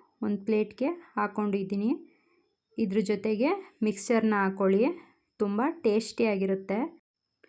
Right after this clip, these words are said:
ಬಾಳೆ ದಿಂಡಿನ ರಸ ಮೂತ್ರದ ಸಮಸ್ಯೆ ಮತ್ತು ಕಿಡ್ನಿ ಸ್ಟೋನ್‌ಗೆ ತುಂಬ ಒಳ್ಳೆಯದು. ನಾನು ಮಾಡೋ ಅಡುಗೆಗಳು ನಿಮಗೆ ಇಷ್ಟ ಆಗಿದ್ರೆ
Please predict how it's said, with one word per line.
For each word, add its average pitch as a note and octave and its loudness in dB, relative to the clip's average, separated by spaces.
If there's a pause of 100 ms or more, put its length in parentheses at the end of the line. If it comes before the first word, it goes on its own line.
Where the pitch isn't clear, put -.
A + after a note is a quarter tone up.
(260)
ಬಾಳೆ G#3 2
ದಿಂಡಿನ G#3+ 2
ರಸ G3 0 (380)
ಮೂತ್ರದ A#3 2
ಸಮಸ್ಯೆ A#3 0
ಮತ್ತು C#4 -2
ಕಿಡ್ನಿ A3 0
ಸ್ಟೋನ್‌ಗೆ G#3+ 0 (420)
ತುಂಬ G#3 2 (460)
ಒಳ್ಳೆಯದು. G3+ 0 (340)
ನಾನು G3 2
ಮಾಡೋ A3 2
ಅಡುಗೆಗಳು A3 2
ನಿಮಗೆ G#3 0
ಇಷ್ಟ F#3+ -6
ಆಗಿದ್ರೆ G3+ 0